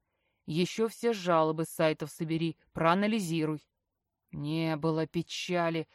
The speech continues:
Какой-то сраный кошелек, Михалыч». «Не кошелек, а О П Г.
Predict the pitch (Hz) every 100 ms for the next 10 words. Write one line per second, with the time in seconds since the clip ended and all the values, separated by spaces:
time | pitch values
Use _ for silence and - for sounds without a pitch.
0 | _ _ 151 - 190 185 190 - 180 185
1 | 208 208 - 202 - 220 220 190 160 165
2 | - 185 151 139 - _ _ _ _ _
3 | - 135 143 156 - 165 - 170 165 180
4 | 208 190 - _ _ _ 151 160 180 -
5 | 190 185 170 196 170 135